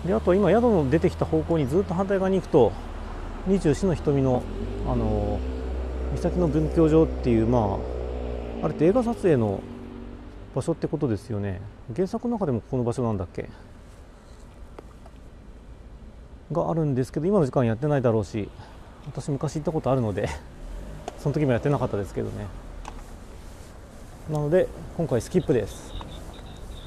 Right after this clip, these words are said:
お料理、えーと、昨日の夜は、あの、夕食は、イートっていう、あの、ライダーハウスのオーナーが、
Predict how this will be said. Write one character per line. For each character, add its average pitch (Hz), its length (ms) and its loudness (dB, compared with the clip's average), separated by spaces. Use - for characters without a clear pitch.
お 156 80 0
料 196 180 8
理、 127 240 6
え 165 140 4
ー 156 40 6
と、 147 40 -8
昨 - 140 -4
日 196 80 4
の 220 280 6
夜 233 240 10
は、 139 300 10
あ 156 100 0
の、 151 80 2
夕 175 120 4
食 196 240 4
は、 175 280 8
イ 214 80 6
ー 185 60 6
ト 160 100 6
っ 139 40 6
て - 160 2
い 123 440 6
う、 120 60 -4
あ 139 80 0
の、 127 100 2
ラ 156 140 8
イ 180 40 6
ダ 185 120 8
ー - 20 2
ハ 190 120 6
ウ 175 40 6
ス - 100 0
の 135 400 4
オ 165 120 4
ー - 20 6
ナ 156 200 6
ー - 20 2
が、 127 300 8